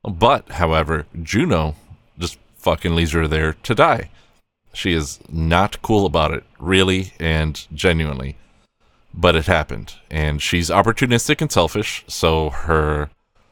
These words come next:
super special pendant goes into Beth's hand. Her pendant says, "Love every day," and that's what Sarah's husband would say all the time. Am I right? So this is gonna be how Sarah puts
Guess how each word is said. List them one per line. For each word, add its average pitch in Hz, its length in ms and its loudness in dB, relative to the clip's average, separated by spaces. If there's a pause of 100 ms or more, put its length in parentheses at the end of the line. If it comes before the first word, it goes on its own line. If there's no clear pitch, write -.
(240)
super - 380 -6
special 123 320 2
pendant 107 680 -2 (160)
goes 78 240 0
into 80 200 -2
Beth's 80 260 0
hand. 85 280 2
Her - 220 -4
pendant 85 420 0
says, 76 500 -2 (420)
"Love 107 260 2
every 107 220 2
day," 98 360 0
and 78 200 -2
that's 82 260 0
what 80 280 2 (640)
Sarah's 82 380 2
husband 110 340 2
would 76 120 -4
say 80 120 0
all 76 100 0
the 76 80 -4
time. 71 380 -4
Am 76 160 -6
I 73 40 -2
right? 87 260 -2 (1900)
So - 220 0
this 101 180 0
is 113 160 0
gonna 87 180 2
be 85 140 0
how 82 140 2
Sarah 80 340 2
puts - 600 -4